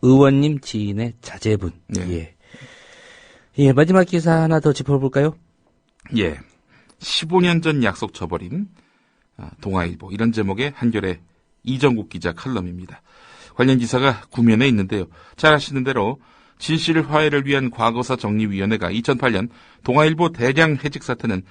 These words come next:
Speaker 2: 국가 공권력이 작용한 것으로 동아일보는 해직자들에게 사과 등의 조처를 하라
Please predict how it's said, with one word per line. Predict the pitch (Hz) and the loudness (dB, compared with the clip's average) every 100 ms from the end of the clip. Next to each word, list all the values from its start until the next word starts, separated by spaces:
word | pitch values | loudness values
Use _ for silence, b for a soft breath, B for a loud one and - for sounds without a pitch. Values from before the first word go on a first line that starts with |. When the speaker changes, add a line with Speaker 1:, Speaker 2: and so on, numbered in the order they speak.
| b b | b b
Speaker 2:
국가 | 131 - 165 156 | -12 -2 2 2
공권력이 | 143 135 135 120 113 117 | 0 -4 -2 -2 -2 -8
작용한 | - 107 113 110 | -12 -6 -2 -2
것으로 | 101 98 87 85 b b b b b | -4 -6 -8 -8 b b b b b
동아일보는 | - 117 131 143 131 | 0 2 4 2 -2
해직자들에게 | 123 131 135 139 131 123 95 | 0 -2 0 -2 -2 -4 -6
사과 | - - 127 131 | -8 -2 0 2
등의 | 139 131 127 | 0 -2 -4
조처를 | 120 - 117 | -4 -4 -4
하라 | 104 90 | -2 -4